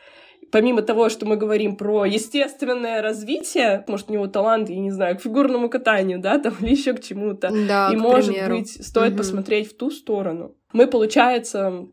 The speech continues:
Speaker 1: закрываем глаза на положительные качества и концентрируемся на то, чего <laughs> нет. И, мне кажется, переносим ещё и в свою жизнь. То есть мы там всегда ходим: «Ой, я хочу телефон получше купить, я хочу машину, квартиру получше», но при этом не фокусируемся на том,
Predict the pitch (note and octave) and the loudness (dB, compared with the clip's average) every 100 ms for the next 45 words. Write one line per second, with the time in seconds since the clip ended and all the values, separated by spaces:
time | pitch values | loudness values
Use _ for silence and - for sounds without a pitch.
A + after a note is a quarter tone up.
0 | - G3 G#3+ A3+ B3 A#3+ G#3+ G3+ G3 G3+ | -10 -4 -4 -2 2 2 2 -2 -4 -2
1 | G#3+ G3+ F#3 F#3 F#3+ G3+ G#3 C4+ - D#4 | 0 2 0 -2 -4 -2 0 0 0 -2
2 | C4 G#3+ G3+ - F#3+ F#3+ G3 - A#3+ D4+ | 0 -2 -2 -6 -12 -10 -12 -12 -6 -4
3 | C#4+ C#4 G3 G3+ G3+ G3 B3 E4 - - | -4 -4 -8 -6 -6 0 0 0 -8 -12
4 | G3+ A3 C#4+ A3+ C4 C4 C4 - - A3+ | -4 4 4 4 4 2 2 -4 -2 0
5 | A#3+ C4 - - A3 A3+ B3 C#4+ A3 G#3+ | 4 2 2 -6 -2 2 2 0 -6 -4
6 | A#3 A3 G#3 A3 A#3 G3+ G#3 G3+ F3 - | -6 -6 -4 -2 -2 -4 -6 -6 -8 -10
7 | - - - G3 - _ _ G#3 A#3+ B3 | -20 -6 -2 -2 -4 _ _ -6 -4 -4
8 | G3 F#3 F3+ F#3 - G3+ G#3 G#3 A#3+ G#3 | -4 -4 -8 -12 -8 -2 -2 0 -2 -2
9 | G3 G#3+ G3 G#3 G#3+ - - G3 G3 A3 | -4 -4 -2 -4 -6 -14 -10 -10 -6 -8
10 | G#3+ G#3+ G3 G3 - - F#3+ F#3 F#3 F#3+ | -6 -6 -6 -6 -10 -12 -12 -10 -12 -12
11 | F#3+ - A3+ G#3+ - A3 G3+ G3 - G#3+ | -14 -12 -10 -8 -2 0 -2 -6 -6 -6
12 | A3 A#3 A3 G3 G3+ A3 - A#3+ G#3 G3 | -4 -2 -2 -2 -4 -4 -6 -6 -6 -4
13 | G#3 A#3 G#3 G3+ - G3+ A#3 A#3+ A3 A3 | -6 -6 -8 -8 -12 -10 -4 -4 -4 -6
14 | G3 F#3+ A3 B3 | -8 -6 -6 -6